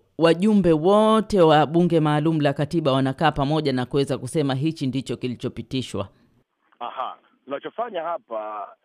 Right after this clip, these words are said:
Speaker 2: eh, kwa mujibu wa uelewa wangu na kwa mujibu wa kanuni ni kwamba baada ya kupata hizi two third, tunakwenda sasa katika bunge zima. Tutakapokutana sasa, tunajadili kwanza, kutakuwa na siku maalum ya kujadili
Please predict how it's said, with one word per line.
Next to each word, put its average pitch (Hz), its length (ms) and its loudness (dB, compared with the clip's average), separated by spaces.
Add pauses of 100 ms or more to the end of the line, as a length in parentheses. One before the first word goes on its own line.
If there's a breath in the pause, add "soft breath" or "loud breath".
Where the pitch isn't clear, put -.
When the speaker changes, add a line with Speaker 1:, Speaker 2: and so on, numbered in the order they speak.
Speaker 2:
eh, 110 420 -12
kwa 123 120 -12
mujibu 147 320 -10
wa 131 60 -6
uelewa 120 300 -10
wangu 131 500 -8
na 120 120 -10
kwa 127 120 -10
mujibu 127 300 -8
wa 110 60 -6
kanuni 110 680 -10 (480 soft breath)
ni 110 100 -10
kwamba - 320 -6
baada 135 320 -6
ya 170 60 -4
kupata 165 400 -8
hizi 143 220 -8
two 135 280 -8
third, 101 280 -6
tunakwenda 175 560 -8
sasa 147 260 -10
katika - 300 -14
bunge 135 420 -6
zima. 107 640 -10 (420 soft breath)
Tutakapokutana 131 840 -10
sasa, 107 340 -10
tunajadili 127 720 -10
kwanza, 110 580 -10
kutakuwa 123 260 -10
na 120 140 -14
siku 135 140 -14
maalum 135 500 -10
ya - 60 -20
kujadili 131 680 -14